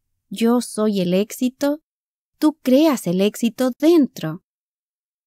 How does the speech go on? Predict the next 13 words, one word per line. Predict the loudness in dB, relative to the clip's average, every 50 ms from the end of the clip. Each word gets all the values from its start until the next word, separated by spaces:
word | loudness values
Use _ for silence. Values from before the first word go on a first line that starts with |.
| _
Más | -6 -4 -4 -4 -4 -2
tarde, | 0 0 2 2 0 -2 -4 -4 -4 -4 -6 _ _ _ _
esto | -14 -12 -6 -4 -2
encuentra | -2 -2 0 0 -2 -2 -2 -4
expresión | -6 -6 -6 -6 -6 -6 -6 -4 -2 0 2 2
en | 2 0
tu | 0 -2 -2
vida | -2 -2 -2 -2 -4
externa, | -4 -6 -6 -2 0 0 0 0 -2 -4 -4 -6 -8 _ _ _ _ _ _ _ _ _ _ _
en | -2 0 0 0
forma | 0 0 0 0 0 0 0
de | 0 0
logros, | 2 4 4 4 2 0 -2 -4 -6 -6 -6 -10